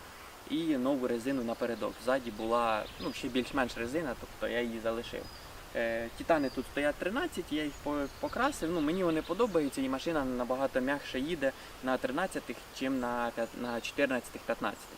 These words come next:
Тобто можна знайти у нас і на п'ятнадцять, е, титани. Ну, я самі обичні купив,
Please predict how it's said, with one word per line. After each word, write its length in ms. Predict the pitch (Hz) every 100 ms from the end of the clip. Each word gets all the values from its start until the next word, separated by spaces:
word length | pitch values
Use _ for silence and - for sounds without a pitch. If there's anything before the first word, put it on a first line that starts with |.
| -
Тобто 240 | 107 -
можна 260 | 123 120 113
знайти 300 | 113 - 117
у 80 | 117
нас 280 | 147 156 120
і 180 | 113 117
на 120 | 113
п'ятнадцять, 640 | 117 123 110 - 104 -
е, 220 | 110 - - -
титани. 320 | - - - - - - -
Ну, 140 | 139 170
я 260 | 147 131
самі 360 | - 143 131 123
обичні 400 | 120 123 - 117
купив, 440 | 277 240 254 254